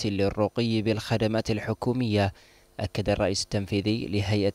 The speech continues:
المعلومات والحكومة الإلكترونية السيد محمد علي القائد ضمن الجلسة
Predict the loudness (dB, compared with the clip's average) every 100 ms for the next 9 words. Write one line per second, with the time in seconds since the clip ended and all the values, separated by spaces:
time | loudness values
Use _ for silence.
0 | 0 0 0 2 0 -2 -2 -6 -4 -4
1 | -2 -2 0 0 0 -2 -2 0 2 2
2 | 2 -2 -16 -20 -2 2 4 6 6 4
3 | 0 -2 0 2 2 2 2 2 0 2
4 | 2 2 0 -8 -20 -20 _ 0 2 0
5 | 0 2 2 2